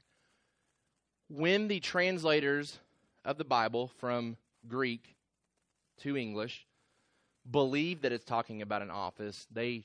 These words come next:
transliterate it to deacon. Okay, so the Greek word is very similar in sound to the English word deacon.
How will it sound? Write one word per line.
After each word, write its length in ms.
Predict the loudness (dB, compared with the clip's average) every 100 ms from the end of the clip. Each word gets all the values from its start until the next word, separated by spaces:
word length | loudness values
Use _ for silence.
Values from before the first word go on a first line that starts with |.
| -10
transliterate 960 | -6 -2 0 0 -4 -6 -4 -4 -8
it 240 | -10 -14 -20 _ _ _ _ _
to 120 | -12
deacon. 440 | -8 -6 -6 -8 -20 _ _ _ _ _ _ _ -6
Okay, 140 | -4
so 160 | -2 -4
the 80 | -6
Greek 340 | -2 -2 0
word 220 | 0 2
is 100 | 0
very 240 | -2 0 0
similar 680 | -2 -6 -4 -2 0 0 -2 _ _
in 160 | -10 -8
sound 760 | -8 -6 -2 0 0 -2 -6 -10 _ _ _ _ _ -10
to 100 | -4
the 120 | -2
English 280 | -2 -2 -2
word 220 | -4 -4
deacon. 360 | -6 -6 -8